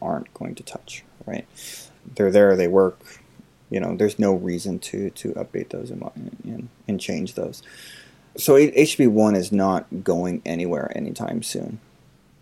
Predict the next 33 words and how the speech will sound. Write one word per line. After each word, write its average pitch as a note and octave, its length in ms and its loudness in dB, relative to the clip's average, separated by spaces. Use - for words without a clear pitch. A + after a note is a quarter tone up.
You D3+ 140 2
know, D3+ 120 6
that C#3+ 180 6
said, C3+ 200 6
that, - 300 2
you A#2+ 100 2
know, A#2 100 6
there A2 160 6
are A2 200 6
significant G2+ 520 -2
deployments E2+ 440 -4
of E2+ 80 -4
H E2+ 180 -4
T - 60 -18
T F#2+ 80 -12
P - 40 -8
two. - 420 -8
Anytime G#2+ 400 2
you F#2 140 -2
access - 360 -6
Google B2+ 480 -4
from G2+ 500 -6
either G#2 220 -6
Firefox - 640 -8
or - 100 -8
Chrome, - 360 -6
you're G#2 160 -2
using F#2+ 240 0
H - 160 -4
T - 0 -
T - 80 -14
P - 40 -10
two. - 280 -10